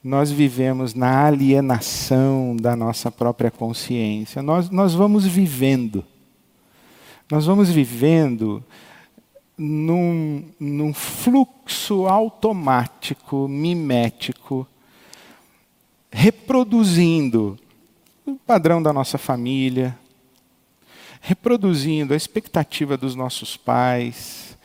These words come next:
reproduzindo o comportamento do nosso ambiente cultural,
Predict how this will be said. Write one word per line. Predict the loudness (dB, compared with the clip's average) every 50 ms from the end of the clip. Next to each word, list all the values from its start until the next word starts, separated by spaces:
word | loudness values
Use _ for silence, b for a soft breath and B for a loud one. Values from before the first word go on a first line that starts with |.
| B B B B B B B
reproduzindo | B -4 -2 -2 -2 0 0 0 2 2 2 2 2 0 0 0 0 -2 -2 0 0 2 2 2 2 0 -2 B B B B B B
o | -10 -10 -6
comportamento | -2 -2 -2 0 2 0 0 2 0 0 0 0 0 0 0 0 0 -2 -4 -2 -2 -2 -2 -6 -4
do | -4 -4 -2
nosso | 0 0 -2 -2 -2 -6 -8 -6 -4 -2 -2
ambiente | -2 0 -2 -2 0 0 -2 -2 -4
cultural, | -8 -8 -4 -4 -4 -4 -6 _ -6 -6 -2 2 2 4 4 4 2 2 0 -2 -4 -8